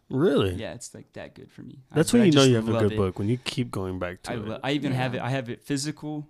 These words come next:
Speaker 2: and the audiobook.
Speaker 1: <laughs> Yeah, you gotta do that, though. You gotta
Speaker 2: You
Speaker 1: do
Speaker 2: have
Speaker 1: that.
Speaker 2: to.
Speaker 1: Yeah,
Speaker 2: You have
Speaker 1: yeah,
Speaker 2: to.
Speaker 1: yeah. If it's a good book, you got to.
Speaker 2: You have to.
Speaker 1: Um, I really appreciate you guys coming on. I definitely want to have you guys come on again. Like,
Speaker 3: Anytime,
Speaker 2: Yeah.
Speaker 1: like,
Speaker 3: dude.
Speaker 1: you guys
Speaker 2: Anytime.
Speaker 1: are awesome.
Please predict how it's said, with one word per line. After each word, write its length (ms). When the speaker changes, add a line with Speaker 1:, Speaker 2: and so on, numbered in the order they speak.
Speaker 2:
and 220
the 80
audiobook. 440
Speaker 1:
<laughs> 180
Yeah, 300
you 160
gotta 260
do 180
that, 200
though. 220
You 180
gotta 280
Speaker 2:
You 60
Speaker 1:
do 60
Speaker 2:
have 160
Speaker 1:
that. 100
Speaker 2:
to. 220
Speaker 1:
Yeah, 300
Speaker 2:
You 80
have 160
Speaker 1:
yeah, 240
Speaker 2:
to. 120
Speaker 1:
yeah. 240
If 100
it's 180
a 60
good 200
book, 240
you 60
got 200
to. 220
Speaker 2:
You 80
have 240
to. 380
Speaker 1:
Um, 320
I 140
really 380
appreciate 420
you 60
guys 240
coming 240
on. 200
I 140
definitely 420
want 180
to 60
have 140
you 60
guys 240
come 160
on 120
again. 320
Like, 200
Speaker 3:
Anytime, 500
Speaker 2:
Yeah. 80
Speaker 1:
like, 180
Speaker 3:
dude. 100
Speaker 1:
you 60
guys 280
Speaker 2:
Anytime. 40
Speaker 1:
are 40
awesome. 280